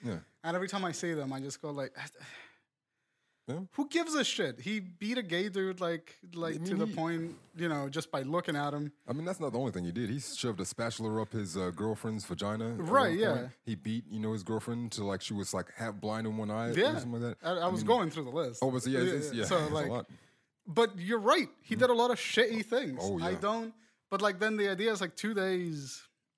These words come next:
Speaker 2: and, like, the two days immediately after he's, he, he died,
Speaker 1: Yeah.
Speaker 2: peop-, Twitter was just fucking overflowing with that shit.
Speaker 1: Yeah.
Speaker 2: And people were just, like, going fucking crazy about it.
Speaker 1: Mm.
Speaker 2: And people were shitting on other people for not mourning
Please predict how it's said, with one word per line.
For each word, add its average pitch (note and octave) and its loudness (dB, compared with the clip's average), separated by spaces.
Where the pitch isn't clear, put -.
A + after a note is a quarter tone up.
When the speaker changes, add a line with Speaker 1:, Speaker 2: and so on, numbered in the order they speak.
Speaker 2:
and, C3+ -4
like, B2+ -6
the C#3+ -4
two F#3+ -2
days F3 0
immediately C#3+ 0
after B2+ -6
he's, A#2+ -12
he, C3 -8
he B2+ -14
died, B2+ -4
Speaker 1:
Yeah. F2+ -4
Speaker 2:
peop-, F3+ -2
Twitter F#3+ 0
was C3+ -4
just C#3 -10
fucking C3 -10
overflowing C3 -6
with F3+ -6
that G3 -4
shit. G3+ -4
Speaker 1:
Yeah. F3 -2
Speaker 2:
And - -12
people D#3 -2
were C3+ -6
just, B2+ -8
like, A2+ -8
going B2+ -8
fucking A2+ -12
crazy E3 -6
about F3 0
it. F3+ -6
Speaker 1:
Mm. G2+ -4
Speaker 2:
And C3+ -8
people E3+ -2
were B2+ -4
shitting D#3+ -2
on D3+ -2
other D#3 -2
people D#3 -4
for C3 -10
not C3 -4
mourning D3 -2